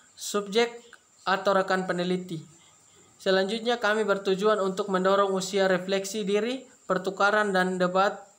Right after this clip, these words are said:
di antara para sarjana di media dan ser-, studi komunikasi dan disiplin serumpun. Diskusi ini terutama relevan secara resmi dengan bidang komunikasi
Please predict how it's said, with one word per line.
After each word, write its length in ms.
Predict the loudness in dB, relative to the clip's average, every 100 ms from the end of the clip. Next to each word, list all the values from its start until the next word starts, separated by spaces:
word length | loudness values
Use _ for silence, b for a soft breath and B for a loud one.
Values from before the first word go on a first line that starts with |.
| _ B B B
di 160 | 0 2
antara 480 | 2 2 2 2
para 160 | 2 0
sarjana 480 | 0 0 2 2 2
di 80 | 0
media 400 | 0 0 2 2
dan 320 | 2 0 -4 -14 _ -18
ser-, 360 | -2 -2 -2
studi 440 | -10 -2 0 0 0
komunikasi 680 | 0 0 0 0 -2 -4
dan 160 | -2 -2
disiplin 560 | -2 -4 -4 -2 -4 -2
serumpun. 560 | -2 -2 -2 -2 -2 B B B
Diskusi 480 | -6 -2 -4 -2 -4
ini 160 | -4
terutama 560 | -2 -2 0 -2 2 2
relevan 440 | 4 2 2 -2
secara 360 | -4 -2 -2 -2
resmi 400 | -4 -6 -8 -2
dengan 280 | -2 0 -2
bidang 280 | -2 -2 -2
komunikasi 720 | -4 -4 -2 -2 -2 -10